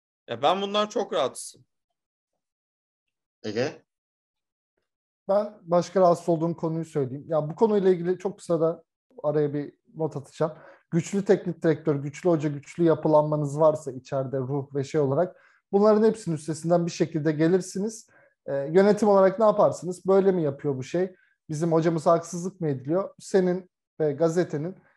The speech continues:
Speaker 3: girişi yasaklandı. Ama sürekli ülkede danışıklı dövüş olduğundan herkes daha önce birbirine havlıyor. İki köpek böyle karşılıklı havlıyor sürekli. Ya da dört beş tane artık kişilerden bağımsız söylüyorum. Kapı açılınca herkes kaçıyor. Çünkü herkes zaten bunu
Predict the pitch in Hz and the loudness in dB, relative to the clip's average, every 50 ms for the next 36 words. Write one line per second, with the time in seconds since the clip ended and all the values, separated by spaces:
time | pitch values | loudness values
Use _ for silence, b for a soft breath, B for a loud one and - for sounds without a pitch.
0 | b b - 160 156 151 151 151 - 185 170 165 - 165 151 - - 151 143 135 | b b -4 -2 0 -2 0 2 2 2 2 4 2 -2 -2 -2 -2 -4 -2 -2
1 | - - 156 175 202 190 - - 208 202 196 202 202 190 170 - - 180 185 170 | -2 -6 -6 -6 -6 -6 -4 0 0 0 0 0 -6 -6 -6 -4 -2 -2 -2 0
2 | 180 175 185 175 - _ - 202 170 185 185 190 185 - 180 156 135 131 139 131 | -2 -4 -4 -8 -12 _ -10 -4 -2 0 -2 -2 -2 -2 -2 -2 -2 -4 -4 -4
3 | 135 151 196 214 b b b b b b b b 262 208 165 - - 151 143 139 | -2 -2 -2 -4 b b b b b b b b -2 -2 -2 -2 -4 -6 -2 2
4 | 160 170 160 147 143 160 165 156 160 139 143 147 151 170 165 147 156 151 147 143 | 2 2 4 2 0 -4 -4 -4 -4 -6 -6 -6 -4 -4 -4 -2 -2 -2 -4 -4
5 | 147 143 127 - 160 165 - 190 175 - 180 156 170 160 - 165 151 139 139 139 | -6 -8 -10 -10 -12 -14 -14 -10 -6 -4 -2 -2 -2 -4 -2 -4 -4 -4 -2 0
6 | - 156 156 151 - - 131 - - 113 117 156 175 185 180 185 190 202 185 190 | 2 2 2 0 -4 -10 -12 -12 -10 -10 -4 -2 -2 -2 -2 -2 0 -2 -2 0
7 | - 185 185 175 180 - 196 202 202 202 b b b b b - 156 147 147 139 | 0 -2 -2 -2 -2 -6 -6 -6 -6 -8 b b b b b -2 -2 0 2 2
8 | 156 147 151 151 156 139 143 - 135 127 120 123 123 123 - - 127 135 135 - | 2 0 2 -2 -2 -2 -2 -4 -6 -4 -4 -6 -10 -10 -8 -6 -6 -6 -6 -8
9 | - _ - - - - 143 139 139 135 156 147 143 143 139 139 135 135 - 160 | -16 _ -14 -10 -4 0 0 0 2 2 2 2 4 2 2 2 0 -4 -10 -16
10 | - - 165 143 131 120 123 131 175 190 b b b b b b b b - 220 | -10 -4 -4 -2 -2 -2 -4 -6 -8 -10 b b b b b b b b 0 0
11 | 220 220 226 214 208 - 233 220 214 202 175 208 202 202 202 - 202 190 - - | 2 4 2 2 2 0 -2 -2 -2 2 4 4 4 4 2 -2 -4 -4 -4 -4
12 | 190 175 180 - 175 135 - - 175 175 233 214 156 131 - 147 135 127 151 160 | -4 -4 -4 -4 -6 -6 -6 -10 -10 -6 -4 -4 -4 -4 -4 -6 -4 0 2 2
13 | 143 - 147 147 147 143 147 147 156 156 156 | 2 2 -2 -4 -4 -4 -4 -4 -4 -6 -8